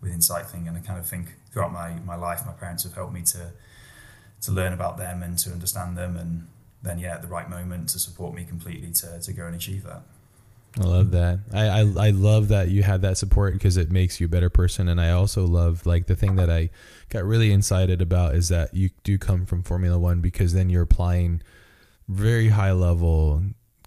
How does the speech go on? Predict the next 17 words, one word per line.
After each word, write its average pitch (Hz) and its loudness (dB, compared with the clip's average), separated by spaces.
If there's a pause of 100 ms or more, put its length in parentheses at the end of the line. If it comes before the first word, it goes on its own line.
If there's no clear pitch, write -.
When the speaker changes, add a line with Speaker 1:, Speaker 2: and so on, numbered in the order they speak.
Speaker 2:
engineering 92 4
concepts - 0
at 82 -2
the 82 -2
brink, 87 4
because 85 2
F 87 0
one 87 4
represents 85 4 (680)
the 90 -2 (120)
c-, - -8
accumulation 95 2
of 80 2
science 82 0
and 82 2
engineering 80 2 (260)
in 85 0